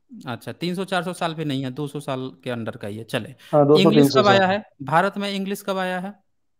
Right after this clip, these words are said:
Speaker 2: इंग्लिश तो क-, तकरीबन दो सौ या डेढ़ सौ साल ही हुआ होगा, उससे ज्यादा नहीं हो
Speaker 1: अच्छा,
Speaker 2: सकता है,
Speaker 1: हाँ।
Speaker 2: अगर इतिहास
Speaker 1: और
Speaker 2: माने
Speaker 1: यही,
Speaker 2: तो।
Speaker 1: यही तीन लैंग्वेज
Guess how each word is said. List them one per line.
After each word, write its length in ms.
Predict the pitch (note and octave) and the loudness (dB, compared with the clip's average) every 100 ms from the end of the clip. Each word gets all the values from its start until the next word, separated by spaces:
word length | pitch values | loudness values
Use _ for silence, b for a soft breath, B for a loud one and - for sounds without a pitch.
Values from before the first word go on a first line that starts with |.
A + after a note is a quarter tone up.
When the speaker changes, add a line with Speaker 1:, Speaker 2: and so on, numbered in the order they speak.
| _ _ - | _ _ -2
Speaker 2:
इंग्लिश 400 | F3+ G#3+ A3+ A3+ - | 2 4 4 2 4
तो 200 | G#3+ G#3 | 6 6
क-, 200 | F#3+ F#3+ - F3 | 2 -2 -4 -2
तकरीबन 440 | F3+ F3 E3+ E3+ E3+ E3+ E3+ E3 E3 b b b b _ _ _ - | 4 4 6 6 6 6 6 4 2 b b b b _ _ _ 2
दो 180 | D3+ F3 | 6 8
सौ 180 | F#3+ F#3 | 8 8
या 100 | E3+ | 10
डेढ़ 220 | D#3 D#3+ | 8 6
सौ 140 | F3+ | 4
साल 220 | D#3 D3 | 6 8
ही 60 | C#3+ | 8
हुआ 180 | B2 A#2 | 6 4
होगा, 240 | A2 A2+ | -2 -4
उससे 320 | B2 - D#3 | -4 2 4
ज्यादा 240 | C3+ C#3+ C#3+ | 6 6 4
नहीं 200 | C3+ C3+ | 4 2
हो 60 | |
Speaker 1:
अच्छा, 160 | A2+ A2+ | 0 -4
Speaker 2:
सकता 200 | - A2+ | -8 -12
है, 100 | G#2+ B2 - B2+ | -10 -14 -12 -10
Speaker 1:
हाँ। 280 | A2 - - | -10 -8 -2
Speaker 2:
अगर 140 | C3 | 0
इतिहास 260 | B2+ C#3 F#3+ | 4 6 6
Speaker 1:
और 60 | |
Speaker 2:
माने 140 | B2+ G#2 | 4 2
Speaker 1:
यही, 140 | B3 | 0
Speaker 2:
तो। 60 | A#2 - E3 | -2 -10 -6
Speaker 1:
यही 280 | F3 G#3 | -2 -2
तीन 340 | B3 B3+ A#3 A3 | -4 -4 -4 -4
लैंग्वेज 540 | G#3+ G3+ G3+ G3+ G#3 | -4 -4 -2 -2 -4